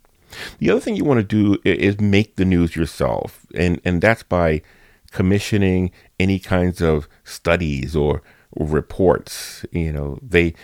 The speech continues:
reporters love statistics. So if, if, or if you are fortunate enough to, to sponsor any kind of a study or, or a survey of some,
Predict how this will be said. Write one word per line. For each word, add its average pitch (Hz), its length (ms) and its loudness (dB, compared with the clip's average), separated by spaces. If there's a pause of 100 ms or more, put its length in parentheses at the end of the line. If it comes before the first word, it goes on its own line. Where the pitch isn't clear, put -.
(120)
reporters 101 480 0
love 87 420 4
statistics. - 760 -8
So 82 240 0
if, - 160 -10 (100)
if, - 240 -4
or 82 380 2 (640)
if 87 160 -2
you 120 460 0
are 92 400 4
fortunate 123 500 -2
enough 90 300 0
to, 80 240 2
to - 280 -10
sponsor 101 540 -2
any 95 240 0
kind 92 300 -2
of 73 80 -4
a 80 80 -4
study 107 720 0
or, 78 440 0 (400)
or 78 380 0
a 73 80 -2
survey 107 760 2
of 90 200 -2
some, 95 280 -2